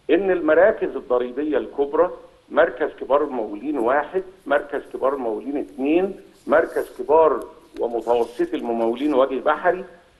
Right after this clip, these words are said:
مركز كبار الممولين في الغردقة وغيره، آه، بتقول إن كل الملفات اللي عندنا بيتم فحصها ولا تعترف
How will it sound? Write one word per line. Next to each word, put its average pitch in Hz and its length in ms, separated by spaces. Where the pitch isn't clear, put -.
مركز 147 400
كبار 143 400
الممولين 117 600
في - 140
الغردقة 117 580
وغيره، 185 560
آه، 139 180
بتقول 208 720
إن 175 300
كل 233 220
الملفات 165 640
اللي 147 180
عندنا 143 360
بيتم 151 440
فحصها 175 640
ولا 165 360
تعترف 160 560